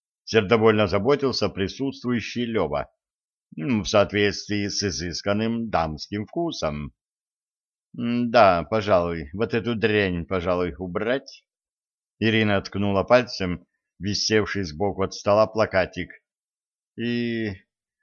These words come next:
у нас где охотничьи трофеи продаются? А что такое?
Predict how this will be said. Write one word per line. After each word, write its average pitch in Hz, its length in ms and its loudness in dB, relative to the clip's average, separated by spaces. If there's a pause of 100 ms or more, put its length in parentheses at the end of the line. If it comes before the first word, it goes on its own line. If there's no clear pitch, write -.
(160)
у 147 100 0
нас 156 260 4
где 139 440 4
охотничьи 147 580 0
трофеи 135 540 0
продаются? 135 920 -4 (1000)
А 95 340 2
что - 180 -4
такое? 90 500 -4